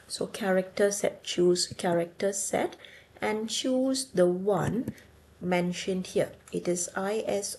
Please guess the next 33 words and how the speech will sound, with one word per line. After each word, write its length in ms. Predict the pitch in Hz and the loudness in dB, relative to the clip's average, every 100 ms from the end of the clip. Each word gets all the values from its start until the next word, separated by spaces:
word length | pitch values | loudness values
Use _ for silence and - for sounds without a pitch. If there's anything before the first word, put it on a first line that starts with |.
| - | -2
O 280 | 196 196 - | 2 0 0
eight 380 | - 190 202 - - | -2 0 -2 -6 0
eight 380 | 175 185 190 - | 2 4 2 -6
five 640 | - - 185 175 170 170 | -12 -4 -2 0 -2 -4
nine 540 | 165 160 160 160 156 170 | -6 -4 -2 -4 -4 -2
one. 240 | 156 - | -2 -2
If 140 | 160 160 | -2 0
it 60 | |
is 240 | 165 - - | -2 -4 -8
not 500 | 208 190 208 247 - - | -4 0 2 2 0 2
available 560 | 202 196 196 196 214 | 4 4 4 2 2
in 140 | 214 185 | 0 0
the 80 | |
list, 300 | 180 240 - | 2 0 0
you 100 | - | -6
can 240 | 156 170 - | -4 -4 -4
still 260 | - - - | -6 -4 -6
type 340 | - 180 160 - | -8 -8 -8 -8
it. 160 | - - - - - - | -10 -10 -18 -18 -20 -6
Okay, 320 | 135 - - 320 | -4 0 2 4
make 200 | 196 151 | 2 0
sure 160 | - | 0
it 100 | - | 0
is 120 | 151 | 0
correct. 560 | - - 165 127 - - - - - - _ - | -2 -2 0 0 -4 -14 -20 -20 -20 -20 _ -12
Character 680 | - 185 175 175 175 - 214 | -2 2 4 2 -2 -4 -2
set, 640 | 214 - - - - - - - - - - _ | 0 0 0 -4 -4 -12 -14 -20 -20 -20 -20 _
I 520 | - 185 190 214 254 - | -6 -2 0 0 -2 -2
S 580 | - 185 190 - - - - - | 0 0 0 -2 -4 -6 -10 -2
O, 440 | 151 147 233 381 - - - - - - - - | 2 4 4 2 -2 -20 -20 -20 -20 -20 -20 -4
it 260 | - 202 208 | -2 0 4
is 540 | 202 202 196 - - - - _ - - | 4 4 2 0 -2 -8 -20 _ -16 2
eight 720 | 220 226 233 254 277 285 - | 4 6 4 2 -2 -4 -14